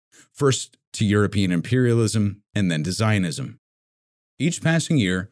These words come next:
the bond of the Palestinian Arabs increased, connected at the roots by culture, language, and economic activity, then resistance to control and war.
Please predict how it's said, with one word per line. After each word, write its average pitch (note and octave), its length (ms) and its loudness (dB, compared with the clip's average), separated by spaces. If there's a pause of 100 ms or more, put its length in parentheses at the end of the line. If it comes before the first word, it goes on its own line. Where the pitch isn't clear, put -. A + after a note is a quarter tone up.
(180)
the A#2 80 -2
bond B2+ 380 2
of C3 100 -2
the B2+ 60 0
Palestinian G#2+ 680 0
Arabs E2 400 -2
increased, F2 580 -4 (340)
connected B2 440 0
at D#2 100 -6
the G2+ 100 0
roots G#2+ 340 0
by F2+ 160 -2
culture, G#2+ 640 -2
language, G2 440 -2
and F#2 100 -2
economic G2 460 -2
activity, F2+ 520 -4 (300)
then A2+ 220 2
resistance A#2+ 680 -2
to - 100 -4
control G2+ 600 -4 (120)
and F#2+ 200 -2
war. G#2+ 340 -2